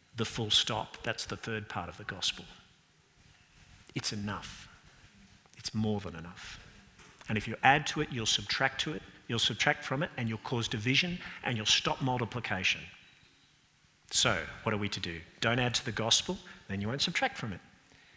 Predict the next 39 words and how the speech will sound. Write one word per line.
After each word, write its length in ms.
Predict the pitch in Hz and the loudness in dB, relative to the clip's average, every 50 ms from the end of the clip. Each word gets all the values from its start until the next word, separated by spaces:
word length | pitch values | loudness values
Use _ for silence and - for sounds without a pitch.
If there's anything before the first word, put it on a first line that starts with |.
| - - - - - - - - - - - - | -20 -20 -20 -20 -20 -20 -20 -20 -20 -20 0 6
Don't 180 | - 135 151 156 | 8 8 8 8
add 140 | 147 135 | 6 4
to 80 | - - | 2 0
the 80 | 117 117 | -2 -2
gospel, 400 | - 123 117 131 - - 202 180 | 0 2 4 4 4 4 2 2
you 100 | 127 107 | 2 0
won't 180 | 110 120 - | 0 -2 -2
divide 260 | 160 131 143 147 160 | -2 0 2 2 2
the 80 | 165 185 | 0 0
church. 420 | - - - - - - - - - - - - - - - - - - - - - - - - - - - - - - - - - - - - | -2 -2 -2 -2 -4 -6 -6 -6 -8 -10 -16 -20 -20 -20 -20 -20 -20 -20 -20 -20 -20 -20 -20 -20 -20 -20 -20 -20 -20 -20 -20 -20 -20 -20 -4 0
Don't 180 | - 131 147 | 2 4 4
add 140 | 151 120 104 | 4 2 0
to 80 | - 107 | -2 -4
the 80 | 101 | -6
gospel, 420 | 98 - 98 92 - - - 95 98 | -4 -4 0 0 0 0 0 -4 -8
you'll 160 | 92 101 95 | -6 -6 -6
multiply. 580 | 92 85 85 87 - 92 - - 82 82 87 - - - - - _ _ _ _ _ _ _ _ _ _ _ _ _ _ - - - | -6 -6 -8 -10 -10 -10 -10 -10 -8 -8 -8 -10 -12 -14 -18 -20 _ _ _ _ _ _ _ _ _ _ _ _ _ _ -20 -14 -2
Happy 240 | - 180 - - 107 | 0 0 0 0 -2
birthday. 460 | - - 73 73 - - - - - - - - - - - - - - - - - - - - - - - - | -8 -8 -10 -10 -10 -12 -14 -14 -14 -14 -16 -20 -20 -20 -20 -20 -20 -20 -20 -20 -20 -18 -18 -16 -14 -12 -8 -4
Let's 120 | 143 120 | -2 -2
pray. 280 | - - 127 107 98 101 | 2 4 4 4 4 4
Father 340 | - - 156 160 151 139 127 | 8 10 12 12 10 8 4
in 100 | 117 107 | 2 2
heaven, 300 | 113 113 104 101 104 101 - - - - - - - - - | 2 2 2 0 -2 -6 -8 -8 -6 -6 -6 -6 -6 -2 6
uh, 240 | - - 135 135 156 | 10 12 12 12 12
we 80 | 147 151 | 8 4
thank 300 | 151 - 214 233 220 160 | 6 6 6 6 6 4
you 80 | 151 131 | 2 0
for 80 | 151 | 0
the 60 | 135 | 0
clarity 580 | 120 - - - 160 190 220 220 214 - 135 127 | 0 0 8 12 12 12 12 12 12 10 4 0
of 80 | 110 113 | 0 0
Acts 220 | 117 120 - - | 0 2 2 2
fifteen, 460 | - - 117 - - - 120 113 107 | 2 0 -2 -2 0 0 2 2 2
and 80 | 110 110 120 | 2 4 4
we 80 | 131 | 4
pray, 420 | 127 - - - - 180 185 190 180 | 4 2 2 4 6 8 8 8 8
great 300 | 139 143 123 123 - - | 6 4 2 2 0 -2
God, 320 | - 120 117 113 113 120 | -2 0 0 0 0 0